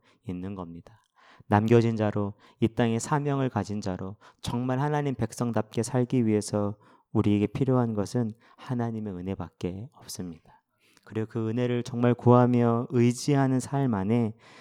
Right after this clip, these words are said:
하나님의 말씀하신 대로 하나님 백성답게 살게 되겠죠. 저와 여러분들이 소망하는 삶이,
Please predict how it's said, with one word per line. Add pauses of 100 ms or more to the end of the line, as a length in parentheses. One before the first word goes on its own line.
하나님의
말씀하신
대로 (200)
하나님
백성답게 (200)
살게
되겠죠. (1300)
저와
여러분들이
소망하는
삶이,